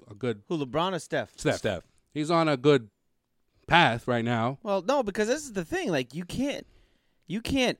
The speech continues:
Speaker 2: no one, no one can say that he's one of the best players of all time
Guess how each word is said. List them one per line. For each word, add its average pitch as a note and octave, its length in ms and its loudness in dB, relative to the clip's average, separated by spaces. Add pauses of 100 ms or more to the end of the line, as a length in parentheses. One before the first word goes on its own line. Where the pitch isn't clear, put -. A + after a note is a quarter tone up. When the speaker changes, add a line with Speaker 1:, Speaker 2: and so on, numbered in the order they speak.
(140)
Speaker 2:
no D#3 220 4
one, C#3+ 560 0
no D3 320 2
one G#2+ 480 -4 (480)
can C#3 180 -6
say C#3 220 -2
that B2 140 -2
he's C3 300 -4
one C3 200 -6
of B2+ 40 -10
the B2 80 -4
best A#2+ 260 -4
players B2 260 -2
of G2+ 80 -10
all G#2+ 120 -6
time A#2+ 300 -6